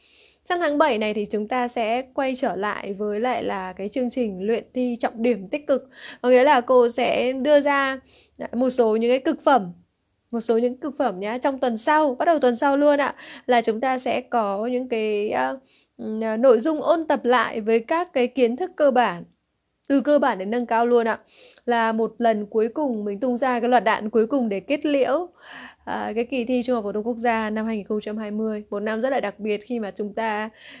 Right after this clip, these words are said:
là bị chịu ảnh, ảnh hưởng bởi covid mười chín, đúng không ạ? Đó, thì, à, chúng ta sẽ phải cố gắng để cô trò mình là xử đẹp cái kỳ thi này.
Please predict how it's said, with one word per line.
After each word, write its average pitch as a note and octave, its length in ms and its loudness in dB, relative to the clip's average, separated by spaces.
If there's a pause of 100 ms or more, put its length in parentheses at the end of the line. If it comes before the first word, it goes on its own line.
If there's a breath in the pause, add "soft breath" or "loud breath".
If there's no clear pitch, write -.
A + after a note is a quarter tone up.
(120 loud breath)
là G#3+ 360 -2
bị G#3+ 200 -6
chịu B3+ 260 0
ảnh, G#3+ 180 -6
ảnh G3+ 220 -6
hưởng A3 420 4 (100)
bởi G#3+ 220 -4
covid A#3+ 300 -6
mười A#3 140 -4
chín, G#3+ 420 -6 (200)
đúng G#3+ 200 -4
không B3 100 0
ạ? A#3 120 -2 (960)
Đó, G3 500 -4
thì, A3+ 220 -2
à, F#3+ 140 -2
chúng G3 180 -10
ta G#3+ 140 -6
sẽ G#3 160 -6
phải A3+ 160 -4
cố F#3+ 180 -8
gắng F#3+ 240 -6
để G#3+ 160 -6
cô G#3 140 -6
trò G3+ 220 -8
mình F3+ 260 -12
là F3 200 -12 (400 soft breath)
xử G3+ 220 -6
đẹp G#3+ 260 0 (440)
cái G#3 120 -6
kỳ B3+ 180 -4
thi A#3+ 140 0
này. A3+ 280 -2